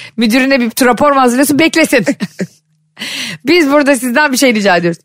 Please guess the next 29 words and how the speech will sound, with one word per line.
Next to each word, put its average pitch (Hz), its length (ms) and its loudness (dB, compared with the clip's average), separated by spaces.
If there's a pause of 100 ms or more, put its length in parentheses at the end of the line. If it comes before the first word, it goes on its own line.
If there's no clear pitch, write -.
Imagine 247 460 2
Dragon 226 360 0 (220)
grubunun 208 460 0
solistini 185 640 0 (340)
Twitter'da 247 560 2
bütün 294 220 0
kadınlar 190 480 2
sağ 254 380 2
sol, 240 340 0 (680)
işte 214 480 0
bütün 240 340 0
ırklar, 247 480 0
diller, 233 380 2
dinler 226 340 0
el 277 140 2
sıkışmış 220 500 -4
ve 254 60 0
onun 262 160 -2
yakışıklılığı 262 580 0
hakkında 208 600 0 (480)
kadınlar 262 400 2
erkekler 233 480 0
birleşmiş 208 420 0
durumda. 143 340 -2 (360)
Ee, 196 320 2
sana 262 300 0
da 220 200 2 (220)
eğer 208 240 2
bir 208 240 2